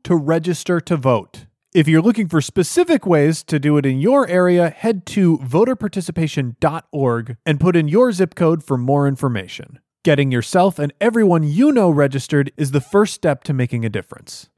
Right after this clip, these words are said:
And if you're looking to have an even bigger impact, you can make a difference by calling your representatives. An easy way to do that is heading to five calls dot org.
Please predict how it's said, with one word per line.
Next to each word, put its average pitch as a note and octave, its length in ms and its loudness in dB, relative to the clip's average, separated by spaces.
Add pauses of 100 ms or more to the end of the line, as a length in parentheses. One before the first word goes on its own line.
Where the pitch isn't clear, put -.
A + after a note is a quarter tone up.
(180)
And F3+ 140 2
if F3 100 2
you're G3 100 6
looking A3 260 -2
to G3 80 -4
have G#3 180 0
an A3 100 0
even A#3 380 -4
bigger B3 480 -2
impact, C#3+ 580 -4
you D#3+ 200 -2
can D#3 200 -6
make D#3+ 160 -2
a D3+ 60 -2
difference C#3 340 -4
by C3+ 180 -2
calling F3+ 640 -4
your E3+ 100 -2
representatives. A#2 920 -6 (240)
An C#3+ 180 -2
easy C4 300 4
way E3+ 160 2
to C#3 100 0
do C3 180 0
that A#2+ 240 0
is B2+ 140 -6
heading D#3+ 280 -2
to D3 140 -4
five C#3 480 -2
calls B2 380 -4
dot G#2 300 -4
org. D#2+ 340 -16